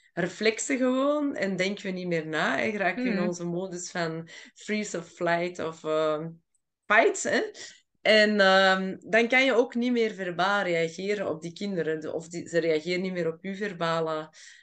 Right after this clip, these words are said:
Speaker 2: Ja.
Speaker 1: reactie. En de bedoeling is om dan een soort van visuele ondersteuning te hebben. Je hebt dan die kaartjes, waardoor dat kinderen eigenlijk getriggerd worden van, "Ah, dat is waar. Ik had,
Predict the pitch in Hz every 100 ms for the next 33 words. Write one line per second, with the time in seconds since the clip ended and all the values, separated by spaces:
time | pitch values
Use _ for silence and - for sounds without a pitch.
0 | _ - 214 220 220 - 269 302 - -
1 | 262 208 220 202 190 254 294 277 277 -
2 | 208 202 240 226 - 220 - 196 175 214
3 | 254 226 214 190 175 165 165 - 220 302
4 | 302 311 294 233 214 214 202 170 - 185
5 | 220 - - 403 - - - - - -
6 | 208 220 240 233 220 262 262 240 160 220
7 | 240 208 - 240 254 247 233 220 - 214
8 | 247 - 190 185 190 180 208 202 -